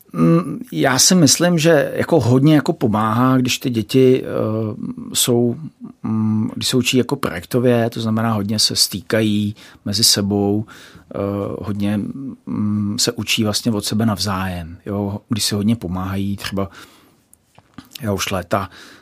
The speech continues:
eh, ve školách jako praktikuju to, že vlastně první týden v září se neučí a škola vyjede na nějaký různý kurzy. Eh, zpravidla já beru jako děti na vodu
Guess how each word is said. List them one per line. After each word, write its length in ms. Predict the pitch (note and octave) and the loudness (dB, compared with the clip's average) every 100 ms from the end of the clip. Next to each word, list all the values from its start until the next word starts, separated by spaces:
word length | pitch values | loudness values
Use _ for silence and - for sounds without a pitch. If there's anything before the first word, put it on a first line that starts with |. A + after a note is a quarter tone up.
| _ - | _ -10
eh, 40 | F#2+ F#2+ F#2 F#2 - | -6 -6 -6 -10 -8
ve 120 | G2 | -6
školách 480 | - A2 G#2 F#2 - | -4 -2 -2 -2 -8
jako 200 | - G#2 | -10 -8
praktikuju 520 | - - G2+ - G2+ | -6 -6 -8 -6 -6
to, 180 | - F2 | -4 -4
že 120 | F#2+ | -4
vlastně 260 | G2 - A2 | -6 -4 -6
první 340 | - F#2 G#2 | -8 -6 -4
týden 460 | F2+ G2+ F#2+ F#2 G2 - - | -4 -4 -4 -4 -6 -12 -12
v 60 | G#2 | -6
září 300 | F#2 F#2 G2+ | -4 -4 -4
se 160 | A2+ | -2
neučí 640 | F2+ E2 G2 - G2 G2 G#2 - - _ - | -4 -6 -6 -4 -2 -4 -6 -14 -20 _ -14
a 80 | |
škola 480 | G2 - G2 F#2 F#2 | -12 -6 -4 -4 -4
vyjede 420 | F#2 F#2 F#2 F#2 | -4 -4 -4 -6
na 80 | F2 | -4
nějaký 320 | F#2 F2 A2 | -6 -6 -8
různý 280 | F2+ E2+ G2 | -8 -8 -8
kurzy. 600 | - A2 G#2+ G2+ G2 F#2+ - - - - _ | -6 -6 -6 -4 -4 -4 -10 -20 -20 -20 _
Eh, 340 | - F#2 F#2 F#2 - | -12 -10 -8 -10 -14
zpravidla 460 | - - F2+ G2 F#2+ | -16 -10 -6 -4 -4
já 140 | F2+ F2+ | -4 -6
beru 420 | F2 G2 F#2 F#2 | -8 -8 -6 -8
jako 180 | F2 G#2 | -8 -8
děti 260 | E2+ - F#2+ | -10 -6 -6
na 80 | |
vodu 420 | E2+ F#2 F#2+ F#2 | -6 -6 -6 -6